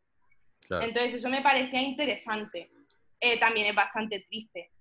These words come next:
Speaker 2: Pero es verdad que la fuerza ahí cuesta mucho por eso, por el peso que tiene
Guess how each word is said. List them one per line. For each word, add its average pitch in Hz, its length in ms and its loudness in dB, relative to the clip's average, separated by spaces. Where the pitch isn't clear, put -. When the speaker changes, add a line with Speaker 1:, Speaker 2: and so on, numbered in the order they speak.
Speaker 2:
Pero 233 160 2
es 226 40 0
verdad 247 280 4
que 269 100 2
la 254 160 4
fuerza 254 320 0
ahí 262 160 0
cuesta 262 320 -2
mucho 262 400 -2
por 226 140 -2
eso, 208 260 -6
por 208 400 -4
el 220 440 2
peso 233 300 0
que 269 140 -2
tiene 247 420 0